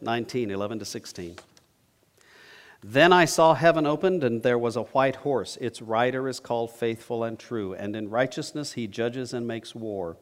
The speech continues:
His eyes are like a flame of fire, and on his head are many diadems, and he has a name inscribed that no one knows but himself. He's clothed in a robe dipped in blood, and his name is called the Word of God.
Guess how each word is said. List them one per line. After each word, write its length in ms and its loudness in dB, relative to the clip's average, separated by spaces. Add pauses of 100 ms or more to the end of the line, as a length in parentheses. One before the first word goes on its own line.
(400)
His 160 2
eyes 300 8
are 80 4
like 180 4
a 60 2
flame 400 2
of 80 0
fire, 520 4 (220)
and 140 -4
on 140 2
his 160 -2
head 360 2
are 80 2
many 340 2
diadems, 760 0
and 160 -6
he 80 2
has 180 2
a 60 2
name 400 2
inscribed 680 2
that 140 -4
no 280 0
one 220 2
knows 300 0
but 120 -4
himself. 540 0 (360)
He's 220 0
clothed 520 2
in 100 2
a 60 0
robe 420 0
dipped 280 -2
in 160 2
blood, 600 2
and 200 -4
his 180 -4
name 280 -2
is 120 -4
called 680 0
the 120 2
Word 380 0
of 140 -6
God. 400 -2